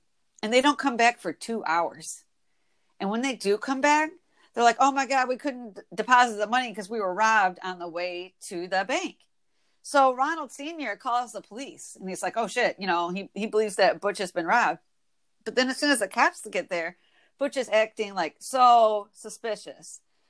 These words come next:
So he wouldn't give the police, like, any information ar-, about the robbery,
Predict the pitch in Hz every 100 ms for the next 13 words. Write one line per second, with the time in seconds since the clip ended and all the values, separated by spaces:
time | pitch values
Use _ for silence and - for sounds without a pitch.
0 | _ - 233 214 202 - _ _ 233 285
1 | 330 269 247 269 226 196 - 233 240 233
2 | - _ _ _ _ _ - 190 196 185
3 | - 233 233 220 214 220 214 196 202 190
4 | 175 - 208 190 190 190 160 160 175 208
5 | 214 233